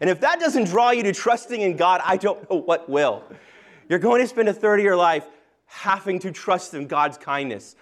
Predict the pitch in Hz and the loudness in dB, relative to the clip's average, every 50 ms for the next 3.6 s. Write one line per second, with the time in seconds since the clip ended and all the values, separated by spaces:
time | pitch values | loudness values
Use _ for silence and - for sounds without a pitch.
0 | - - - _ - 143 - - 151 - - - 160 151 151 147 135 120 120 131 | -20 -20 -20 _ -10 -10 -8 -10 -12 -12 -10 -8 -8 -6 -6 -6 -8 -4 -2 -2
1 | 139 151 147 151 127 120 113 110 113 113 107 107 101 104 107 113 113 113 101 92 | -2 -2 -4 -6 -8 -6 -4 -4 -4 -4 -6 -10 -12 -14 -14 -12 -12 -12 -14 -14
2 | - _ _ _ _ _ _ _ _ _ _ _ _ _ _ _ _ _ _ 123 | -18 _ _ _ _ _ _ _ _ _ _ _ _ _ _ _ _ _ _ -4
3 | 143 147 - - - 190 175 170 165 160 147 - | -4 -4 -4 -2 2 2 4 4 4 2 0 -2